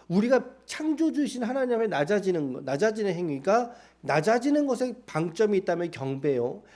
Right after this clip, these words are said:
하나님이 높아지는 것에 방점이 있다면 찬송인 거예요.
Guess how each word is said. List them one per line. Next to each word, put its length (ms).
하나님이 460
높아지는 560
것에 200
방점이 440
있다면 320
찬송인 600
거예요. 240